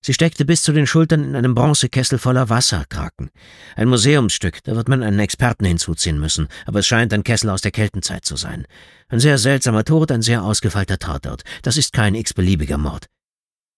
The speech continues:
Die Subkommissaria soll Richter Olano für mich bitten, dich als Sachverständigen bei der Inaugenscheinnahme dabei sein zu lassen. Hoffentlich irre ich mich. Hoffentlich haben wir es nicht wieder mit einem Serienmörder zu tun, aber du bist der beste Profiler, den ich kenne, und falls sie mir den Fall zuteilen,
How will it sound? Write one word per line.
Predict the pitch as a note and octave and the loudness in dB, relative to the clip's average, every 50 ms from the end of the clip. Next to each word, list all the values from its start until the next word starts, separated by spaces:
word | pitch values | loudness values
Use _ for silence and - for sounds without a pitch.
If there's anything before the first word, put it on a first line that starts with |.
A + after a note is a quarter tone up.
| _ _ - | _ _ 0
Die | C3+ | 2
Subkommissaria | B2 - - D3+ - D3+ C#3+ C#3+ C3 - C#3 C3 C3+ C3 A#2+ A#2 A2+ G#2+ | 4 4 2 2 2 2 2 2 2 2 2 2 2 2 2 2 2 2
soll | A2+ B2 B2+ | 2 2 2
Richter | C3 D3 - - C3 - | 0 0 -2 -4 -4 -2
Olano | A#2+ C3+ C#3+ C3+ C#3 C#3+ C3 | -2 0 0 2 2 2 2
für | A2+ A#2 A#2+ | 2 2 0
mich | C3 B2 - | 0 0 0
bitten, | - D3 - - D3 C3 | 0 0 0 0 0 0
dich | D3+ C3+ - - | 0 -2 -2 -2
als | A#2+ B2+ - | -4 -2 0
Sachverständigen | - E3 C#3 - - C3 A2 - - G#2+ A2 A2+ B2+ A#2 B2+ A#2+ | 0 0 0 0 -2 -2 -2 -2 0 0 0 0 0 0 0 2
bei | A2 A2 | 2 0
der | A2 - - | 0 -2 -2
Inaugenscheinnahme | A2 - - C#3+ C3 C3 C3+ A#2 - A#2 G#2+ G#2+ G#2 G#2 G#2 G#2+ A2 | -2 -2 0 0 0 0 0 0 0 0 0 2 2 2 2 2 0
dabei | G#2 G#2 F2+ A2 A2 A2 | 0 0 0 0 -2 0
sein | G2+ G2+ F2+ E2+ D#2+ | 0 0 0 0 -2
zu | - - | -2 -4
lassen. | F2 C2 A#1 - - - - - - - - - - - - - | -6 -6 -8 -8 -8 -8 -10 -12 -14 -16 -20 -20 -20 -20 -12 -6
Hoffentlich | - B2 G#2+ A#2+ A#2 A2+ A2 - - | -4 -2 0 2 2 2 0 0 0
irre | D#3+ D3 B2+ A2+ | 0 0 0 -2
ich | - - - | -2 -4 -2
mich. | - A#2 G#2+ - - - - - - - - _ - | -2 0 -2 -2 -4 -10 -18 -20 -20 -20 -20 _ -10
Hoffentlich | - - - G#2+ A2+ G#2 F2+ G2+ | -8 -6 -4 -4 -2 -2 -2 0
haben | G#2+ G#2+ A2+ | 0 2 2
wir | A2 | 2
es | G#2 | 4
nicht | G#2+ C#3 B2 - - | 4 2 2 2 0
wieder | B2 A2+ G#2 | 0 2 2
mit | G#2+ G#2+ A2 | 0 0 0
einem | G2 G#2+ G#2+ | 0 0 0
Serienmörder | G2 A2+ B2+ B2+ A#2+ A2+ G#2 G2 G#2 A2 G#2+ - | 0 0 0 2 2 2 2 2 0 0 -2 -2
zu | - A2+ | -2 -2
tun, | F#2 - B2+ B2+ | 0 0 2 2
aber | A#2 A2 G#2+ A2 G#2+ - | 2 2 0 -2 -2 -4
du | - C3+ | -4 -6
bist | A#2+ - B2+ A#2 - - | -4 -2 -4 -4 -2 -4
der | B2+ - | -2 -2
beste | C3 B2+ A2 - C3 A2 | 0 -2 -2 -2 -2 -2
Profiler, | - B2 B2+ - - A#2+ A#2+ A#2 A#2 A2+ | -2 -2 -2 0 0 0 0 0 0 0
den | B2 B2 | 0 -2
ich | A#2 - - | -2 -2 0
kenne, | - D3+ C#3+ A2 G2 | 0 2 2 2 2
und | F2 F2 E2 - | 0 0 -2 -4
falls | - G#2 A2 - | -6 -8 -6 -4
sie | - A#2 | 0 0
mir | G#2+ G#2+ | 2 2
den | G#2+ G#2+ G2+ | 2 0 0
Fall | - - G#2+ F#2+ E2+ | 0 -2 -2 0 0
zuteilen, | - E3 D#3 - - B2+ C3 C#3+ D3 | 2 0 2 2 2 0 2 2 0